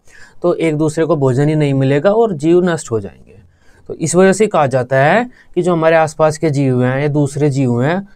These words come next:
वे भी हमारे लिए महत्वपूर्ण है। अगर वे नष्ट हो जाएंगे तो हमारा अस्तित्व भी खतरे में पड़ जाएगा। तो ये होता है हमारा परितंत्र। समझ पाए होंगे आप परितंत्र क्या होता है,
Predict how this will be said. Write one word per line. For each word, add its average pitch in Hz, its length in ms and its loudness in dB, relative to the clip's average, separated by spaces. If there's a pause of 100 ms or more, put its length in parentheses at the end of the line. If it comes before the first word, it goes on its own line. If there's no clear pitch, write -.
(160)
वे 151 160 2
भी 202 120 2
हमारे 139 300 0
लिए 175 140 0
महत्वपूर्ण 139 720 -2
है। 123 100 -2
अगर 147 180 -4
वे 165 140 -2
नष्ट 165 300 -4
हो 123 80 -2
जाएंगे 123 360 -2
तो 202 120 -6
हमारा 139 420 -2
अस्तित्व 131 400 -12
भी 151 140 -6
खतरे 135 280 -12
में 127 80 -12
पड़ 113 200 -8
जाएगा। 92 340 -20 (440)
तो 190 60 4
ये 208 80 6
होता 160 300 2
है 160 60 4
हमारा 160 200 2
परितंत्र। 139 540 -2
समझ 151 260 -4
पाए 180 160 0
होंगे 170 220 0
आप 185 120 0
परितंत्र 165 460 0
क्या 160 140 0
होता 135 240 0
है, 226 80 -4